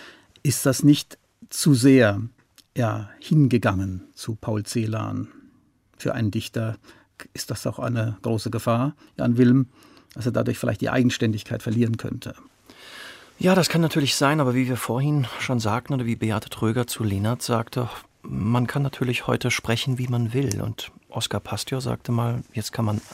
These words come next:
Speaker 2: alles schreiben oder jetzt kann man schreiben, wie man will. Und hier, finde ich,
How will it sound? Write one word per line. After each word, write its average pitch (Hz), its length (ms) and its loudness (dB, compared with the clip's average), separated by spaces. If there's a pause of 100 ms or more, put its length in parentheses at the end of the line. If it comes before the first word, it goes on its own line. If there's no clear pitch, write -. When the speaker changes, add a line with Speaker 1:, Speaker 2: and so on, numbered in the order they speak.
(200)
Speaker 2:
alles 110 260 -2
schreiben 117 400 -4
oder 104 100 -2
jetzt - 180 -6
kann 104 100 -4
man 104 80 -2
schreiben, 104 320 -6
wie 98 80 -2
man 101 180 0
will. 101 180 0 (600)
Und 120 140 0
hier, 190 280 2
finde 185 260 2
ich, - 300 -2